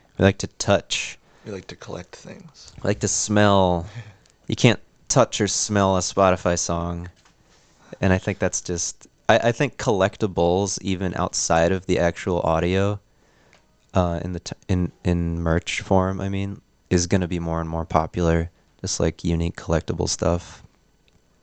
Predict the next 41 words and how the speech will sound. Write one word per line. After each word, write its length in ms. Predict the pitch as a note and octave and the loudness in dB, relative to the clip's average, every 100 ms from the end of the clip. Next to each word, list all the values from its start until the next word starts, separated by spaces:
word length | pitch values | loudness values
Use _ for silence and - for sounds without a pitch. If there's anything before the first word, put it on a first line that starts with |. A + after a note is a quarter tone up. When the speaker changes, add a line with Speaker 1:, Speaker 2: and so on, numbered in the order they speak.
| _ _ - | _ _ -6
Speaker 2:
I 40 | |
like, 280 | G#2 F#2+ - | -6 -6 -10
uh, 180 | A2 G2+ | -6 -4
looking 320 | G#2 G#2 G#2+ | -2 -4 -6
through 160 | - G2+ | -10 -10
the 80 | F2 | -6
booklets 680 | G2 - G2+ F#2 - - G2 | -6 -4 -6 -8 -8 -10 -8
and 220 | F#2 F#2 | -8 -8
seeing 280 | - G2 F2+ | -8 -6 -6
all 120 | F2 | -6
the 80 | E2 | -8
pictures 880 | - F2+ - F#2+ F2 F2+ F2+ F#2+ | -12 -8 -4 -4 -4 -10 -12 -14
and, 280 | F#2+ F2+ F2 | -12 -10 -10
um, 400 | F2 F2 F2 F2+ _ _ _ _ _ _ | -8 -10 -12 -16 _ _ _ _ _ _
the 100 | - | -12
band 360 | F#2 G2 F#2+ F2+ | -4 -4 -4 -4
B-roll 760 | G#2 G2 G2 F#2 F2+ F2+ F#2 F#2+ | -6 -6 -6 -8 -8 -12 -12 -14
and 220 | F#2+ F#2 | -12 -4
Speaker 1:
Mm-hmm. 300 | G#2 G#2+ F#2 - - - | 0 2 0 -4 -18 -6
Speaker 2:
the 120 | G#2+ | -2
liner 340 | G2 F2+ F#2+ F#2 | 0 -2 -4 -4
notes 460 | F2+ F2+ - - | -4 -4 -6 -10
and 160 | F#2 F2 | -8 -8
the 60 | F2 | -6
lyrics 580 | F2+ F2+ F2 - - - | -4 -4 -4 -6 -10 -10
and 280 | E2+ E2+ - _ _ | -12 -14 -18 _ _
Speaker 1:
Yeah, 180 | E3 C#3+ | 2 4
it's 120 | G#2 B2 | 4 2
another, 340 | A2+ G#2+ G#2 | 0 0 0
like, 220 | F#2+ F2+ - | 0 -4 -4
little 140 | G2+ F#2+ | -2 -2
experience, 480 | E2+ - G2 F2 D#2+ | -2 -4 -2 -2 -4
Speaker 2:
Yeah, 60 | C3 | -2
Speaker 1:
too. 120 | G#2 | -2
Speaker 2:
it's 100 | E2+ | -2
an 120 | G#2 | -8
interactive 640 | G#2+ G2+ F#2+ F#2 - F#2 F2+ - - _ _ _ _ _ | -10 -8 -8 -8 -6 -8 -8 -12 -20 _ _ _ _ _
type 240 | - G2 - | -12 -12 -12
of, 200 | - - | -14 -14
uh, 180 | - A#2 | -16 -14
experience. 800 | A#2+ - - G2 G#2 B2 - - | -16 -16 -14 -14 -14 -18 -20 -20